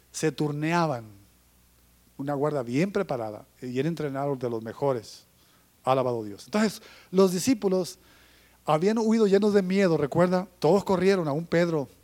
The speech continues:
sacó la espada, pero luego corrió también. Y siguió de lejos a Jesús. Pero el único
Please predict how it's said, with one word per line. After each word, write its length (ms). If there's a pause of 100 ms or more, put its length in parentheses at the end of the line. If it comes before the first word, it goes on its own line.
(100)
sacó 280
la 60
espada, 320
pero 140
luego 160
corrió 320
también. 380 (520)
Y 140
siguió 400
de 300
lejos 600
a 60
Jesús. 440 (1120)
Pero 240
el 140
único 280